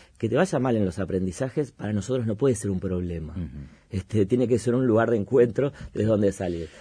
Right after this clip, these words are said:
Speaker 2: Bueno,
Speaker 1: Este, si
Speaker 2: director.
Speaker 1: tuviéramos, este, otro tipo de comportamientos o dificultad, o cuando el alumno dice, "Bueno, yo no quiero estar, no quiero venir", y bueno, realmente hay otros obstáculos, te lo trabajamos o lo trabajamos con la familia.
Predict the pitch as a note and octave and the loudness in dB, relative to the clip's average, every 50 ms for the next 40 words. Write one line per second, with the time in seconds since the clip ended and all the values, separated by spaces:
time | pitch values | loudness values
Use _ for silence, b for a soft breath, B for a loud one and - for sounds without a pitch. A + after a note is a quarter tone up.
0 | - - - G#2 A2 G#2 F#2+ F2+ F#2 F#2 F2+ F#2 F#2 F2+ - F2 E2+ G2+ A2 A2 | -20 -14 -4 0 0 0 2 0 0 0 0 0 0 0 -4 -4 -2 0 2 4
1 | A#2+ B2+ B2+ C3+ C#3+ C#3 C#3 B2+ B2 A2 G2 F#2 - G#2 F2+ - - G2 F#2+ F#2+ | 6 8 8 8 8 8 8 6 4 2 2 0 0 -4 -4 -2 0 2 4 4
2 | F#2 F#2 - - A#2+ A2+ - B2+ A2 A2 B2+ G2+ A2+ G#2+ G2+ F#2 F#2+ F#2+ F2+ G2 | 4 2 2 2 2 2 4 2 2 2 0 2 2 2 2 2 0 0 0 -2
3 | F#2 - G2+ F#2+ G#2 A2 A#2 C3 C#3 C3+ B2 A2 - G2 F#2+ - G2 G2 F#2+ - | -2 -2 -2 -2 0 2 4 4 4 4 2 2 0 -2 -2 0 -2 -4 -4 -2
4 | G2 F2+ F#2 E2 B2+ C3+ - - G2 G2 F#2 F#2 F2+ G#2 A#2 A#2+ G#2+ G#2 G#2+ - | -4 -4 0 2 4 4 4 2 0 0 0 0 0 0 0 0 0 -2 -2 -2
5 | F#2 G2 F#2+ - G#2+ G#2+ G#2 F2+ F#2+ F#2+ F#2 F#2+ F2+ - - A2 A2 A2 G#2 G2 | -2 -2 -2 -4 -4 -4 -4 -4 -2 -2 -4 -4 -4 -4 -2 0 2 2 2 0
6 | F#2 E2+ F2+ F2+ F2+ F#2 F#2 G#2 A2 A2+ A2 G2 G2 F2+ F2 F2+ F#2 F#2 F2+ E2+ | -2 -4 -4 -4 -4 -2 -2 0 0 0 0 0 -2 -2 -2 -2 -4 -4 -4 -6
7 | F2 F2 F#2+ F#2 F#2+ F#2 F#2 F#2 F#2+ - G#2 G2+ F2+ F#2 - - A2 G2+ A#2+ B2 | -6 -4 -4 -4 -4 -4 -2 -2 -2 -2 -4 -8 -8 -10 -8 -6 -4 -2 0 0
8 | A2+ G2+ B B B B B B B _ - F#2+ G2+ F#2+ - G2+ F#2+ F#2 F#2 - | 0 -2 B B B B B B B _ -2 0 0 0 2 2 2 2 2 2
9 | - A#2+ B2 C#3+ D3+ - F#2+ F#2+ F2+ - F2+ F2 - F#2+ F#2 F#2+ - - E2+ - | 2 2 4 2 0 0 0 -2 -2 -2 -4 -8 -6 -6 -6 -6 -6 -6 -8 -8
10 | - - G#2 A#2+ B2+ A#2 G2+ F2+ - - | -8 -4 -2 0 0 0 0 -2 -6 -10